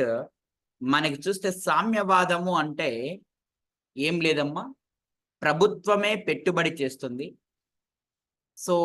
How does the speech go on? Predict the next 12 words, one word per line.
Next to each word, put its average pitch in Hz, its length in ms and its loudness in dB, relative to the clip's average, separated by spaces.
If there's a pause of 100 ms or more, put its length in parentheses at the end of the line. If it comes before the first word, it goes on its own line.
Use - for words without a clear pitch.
(380)
ఈ 175 40 0
యొక్క 160 140 -2
గుర్తుపెట్టుకోండాలి, 160 1040 -2 (400)
ఆదాయ 196 560 6
అసమానతలను 156 1120 0
తొలగించేందుకు 135 1300 -4 (280)
ప్రభుత్వమే 175 720 0
పెట్టుబడులు 160 600 -2
పెడుతుంది. 107 440 -10 (680)
దానిని 160 520 2
సామ్యవాదం 160 1040 0
అంటారు. 113 440 -10